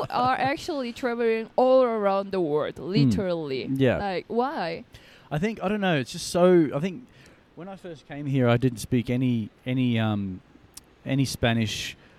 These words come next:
Speaker 1: I didn't know really anything. I
Speaker 2: That's
Speaker 1: didn't know
Speaker 2: how we
Speaker 1: anyone.
Speaker 2: met. <laughs>
Speaker 1: Yeah, I didn't know anyone or anything, and it was just, I did know some Colombians on the Gold Coast, and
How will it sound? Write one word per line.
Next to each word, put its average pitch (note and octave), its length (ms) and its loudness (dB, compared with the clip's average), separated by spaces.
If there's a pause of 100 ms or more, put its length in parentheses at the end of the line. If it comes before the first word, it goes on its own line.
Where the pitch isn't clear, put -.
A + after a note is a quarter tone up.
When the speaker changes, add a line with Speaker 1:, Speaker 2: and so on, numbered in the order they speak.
(140)
Speaker 1:
I - 40 -8
didn't C#3+ 160 2
know C#3 120 6
really A#2+ 300 4
anything. G#2 340 2
I E2+ 40 -8
Speaker 2:
That's - 80 2
Speaker 1:
didn't C#3+ 160 4
know B2 60 4
Speaker 2:
how A#2 120 4
we B2 80 4
Speaker 1:
anyone. A2 160 2
Speaker 2:
met. D3 120 -4 (320)
<laughs> A4 80 2
Speaker 1:
Yeah, C#3 160 6
I A#2+ 40 4
didn't C#3 160 2
know A#2+ 120 2
anyone B2+ 520 2
or G#2+ 80 0
anything, A#2 500 0
and G2+ 80 -6
it G2+ 40 -6
was G2 120 -10
just, B2 200 -10 (320)
I A#2 60 -2
did D3 220 0
know C#3 160 4
some C#3 200 -2
Colombians A#2 540 4
on A#2 100 0
the A2+ 60 0
Gold A2+ 260 4
Coast, E3+ 280 0
and G#2 260 -4